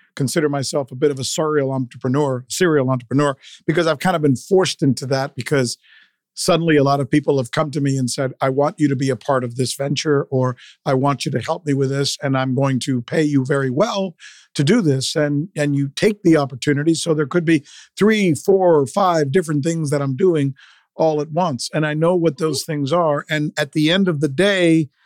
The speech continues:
Speaker 1: I knew that I had a responsibility to somebody who assigned me something, who may be paying me
Speaker 2: Right.
Speaker 1: upwards of hundreds of thousands of dollars for that project. And I realized I didn't get to it. I didn't get to it.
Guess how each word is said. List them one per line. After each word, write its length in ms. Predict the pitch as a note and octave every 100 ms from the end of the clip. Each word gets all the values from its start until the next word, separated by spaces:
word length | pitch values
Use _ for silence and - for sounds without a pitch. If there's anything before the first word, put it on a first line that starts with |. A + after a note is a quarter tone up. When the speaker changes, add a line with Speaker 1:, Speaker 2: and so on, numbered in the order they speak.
| - _ _
Speaker 1:
I 220 | F3 F3+ E3+
knew 400 | E3 G#3 G3 D#3
that 100 | D3
I 100 | D3
had 180 | D#3 D3
a 40 |
responsibility 880 | C#3+ - F3 D3 C#3 D3+ E3+ D3+ C#3
to 120 | C#3
somebody 460 | - D#3 D3 D3 C#3
who 140 | C#3
assigned 440 | B2+ - F3 E3
me 80 | D3
something, 400 | A#2+ D#3+ C3 E3
who 100 | D3 D3+
may 140 | D#3+
be 120 | D3+
paying 380 | C#3 - F3+ E3+
me 140 | D3 C#3+
Speaker 2:
Right. 80 | - - - - -
Speaker 1:
upwards 440 | E3+ E3+ E3 C#3
of 120 | C#3+ B2+ _ -
hundreds 320 | D#3 E3 D3+
of 100 | C3+
thousands 360 | E3+ D#3 C3+ C#3
of 100 | C3
dollars 440 | F3+ E3+ D3+ -
for 60 | D3+
that 180 | C#3+ -
project. 480 | F3+ E3 D3+ C3
And 220 | D#3+ D3 - _ _ _ -
I 60 | E3
realized 480 | F3 A3 F#3+ D#3+
I 80 | F#3+
didn't 160 | F3+ E3
get 180 | E3+ -
to 120 | C3
it. 80 | A2 _ _ _ _ _ _
I 120 | D3+
didn't 180 | D#3+ F3
get 220 | D#3+ D3+
to 180 | - C#3
it. 120 | B2